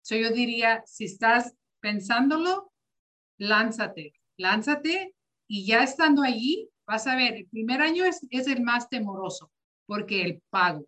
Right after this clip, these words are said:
el pago te duplicó. Entonces, ya que te vas acostumbrando, es como cualquier cosa que, que primero empiezas.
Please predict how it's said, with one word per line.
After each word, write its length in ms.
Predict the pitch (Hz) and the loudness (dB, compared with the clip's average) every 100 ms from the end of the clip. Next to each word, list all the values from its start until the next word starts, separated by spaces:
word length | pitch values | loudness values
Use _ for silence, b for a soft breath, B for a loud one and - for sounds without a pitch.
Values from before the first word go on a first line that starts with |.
| _ | _
el 140 | 170 165 | -12 -4
pago 320 | 185 180 196 | -2 0 -2
te 120 | 196 | -4
duplicó. 760 | 180 180 170 156 - 175 147 - _ b b | -6 -8 -8 -12 -6 -6 -6 -8 _ b b
Entonces, 520 | 196 196 208 220 220 | -8 -4 -4 -4 -6
ya 180 | 202 214 | 0 0
que 100 | 262 | 0
te 120 | 269 | -4
vas 220 | 226 233 269 | -2 -2 -2
acostumbrando, 640 | 269 233 - 196 202 226 | -4 -6 -4 -2 0 0
es 100 | 247 | 0
como 300 | - 262 240 | 0 0 0
cualquier 420 | 220 202 240 226 | 0 -4 -4 -8
cosa 300 | 226 247 247 247 | -4 -4 -4 -2
que, 280 | 220 190 - | -2 -2 -6
que 300 | 202 196 190 | -8 -6 -6
primero 640 | 190 196 202 214 220 214 - _ _ | -6 -2 0 2 2 0 -6 _ _
empiezas. 720 | - 196 196 214 - 156 - | -8 -6 -2 -2 -2 -6 -8